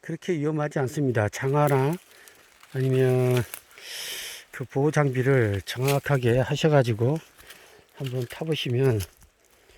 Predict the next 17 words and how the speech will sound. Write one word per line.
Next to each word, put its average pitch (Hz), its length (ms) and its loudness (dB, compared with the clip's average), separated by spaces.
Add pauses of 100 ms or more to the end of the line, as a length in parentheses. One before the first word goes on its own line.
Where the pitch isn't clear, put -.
(420)
좋을 127 300 0
것 - 160 -8
같은데요. 123 600 -2
그런 131 280 2
식으로, 127 280 -4
어, - 1000 -12
한번 123 580 -6 (1700)
장비를 139 340 -2
안전하게 143 520 0
하시고 165 500 -2 (200)
한번 139 320 -4 (880)
타시면 151 480 -10 (920)
괜찮을 127 300 -12
것 - 140 -14
같습니다. 110 400 -14
한번 127 280 -12
추천합니다. 117 680 -14